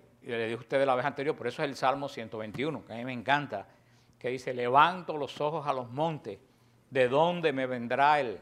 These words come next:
el auxilio?". Es una pregunta, él se dice, "Levanto los ojos a los montes, ¿de dónde me vendrá el auxilio?".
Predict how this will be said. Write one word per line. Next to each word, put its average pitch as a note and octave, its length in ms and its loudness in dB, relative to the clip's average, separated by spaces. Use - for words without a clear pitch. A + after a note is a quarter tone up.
el C3 140 -6
auxilio?". A2 580 -4
Es D3 100 8
una G3 160 10
pregunta, F3 500 4
él D#3 140 2
se D#3+ 180 2
dice, E3+ 300 -4
"Levanto E3+ 560 4
los E3 160 2
ojos G#3 220 4
a G3 60 0
los E3+ 140 0
montes, D3 420 -6
¿de C3+ 200 -4
dónde G3+ 440 8
me D#3 120 -2
vendrá C#3 280 0
el D#3 80 2
auxilio?". C#3+ 400 -2